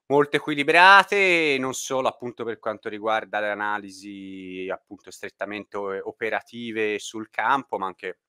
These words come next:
anche se cerchi di farlo il meno possibile, anche quando ci al-, ar-, allarghiamo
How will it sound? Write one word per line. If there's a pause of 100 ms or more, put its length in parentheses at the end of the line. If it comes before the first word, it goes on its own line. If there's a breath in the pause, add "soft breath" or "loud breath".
(220)
anche
se
cerchi
di
farlo
il
meno
possibile, (300 soft breath)
anche
quando
ci
al-,
ar-,
allarghiamo